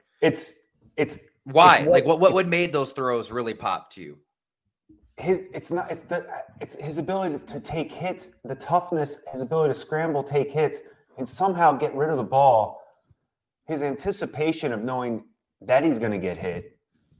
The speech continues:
Speaker 1: his awareness and natural feel that we always talk about point guards have, that he's always had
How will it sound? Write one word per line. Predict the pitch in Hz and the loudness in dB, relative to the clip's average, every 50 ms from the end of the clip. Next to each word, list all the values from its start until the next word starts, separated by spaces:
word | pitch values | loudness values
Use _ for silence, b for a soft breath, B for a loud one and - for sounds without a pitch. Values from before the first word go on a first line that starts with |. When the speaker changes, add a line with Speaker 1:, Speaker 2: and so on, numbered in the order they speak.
| _ _ _ _ _ _ _ | _ _ _ _ _ _ _
Speaker 1:
his | - 131 120 | -10 -8 -6
awareness | 123 120 120 127 143 156 165 156 147 139 139 123 | -4 -2 -2 0 0 0 0 0 -2 -4 -4 -4
and | 107 110 | -4 0
natural | 117 123 135 135 - - 117 104 | 2 2 2 2 2 -2 -4 -4
feel | - - - 131 131 123 117 113 | -4 -2 0 0 2 4 2 2
that | 101 104 98 98 101 | 2 2 0 0 0
we | 117 120 | 0 2
always | 117 117 113 110 - | 2 2 2 0 0
talk | - 123 113 | 0 0 0
about | 107 107 101 95 - | 2 2 2 0 0
point | - - 123 120 127 123 | -4 -4 -4 -4 -2 0
guards | 117 107 104 104 98 - | 2 2 2 2 0 -2
have, | 113 110 113 113 107 101 92 | 0 2 4 4 2 2 0
that | 101 92 92 | -2 -6 -4
he's | 110 117 104 107 | -4 -2 0 2
always | 107 113 120 110 98 90 | 2 2 2 2 0 -2
had | - 87 85 87 92 95 - - | -2 -2 0 0 0 -2 -4 -6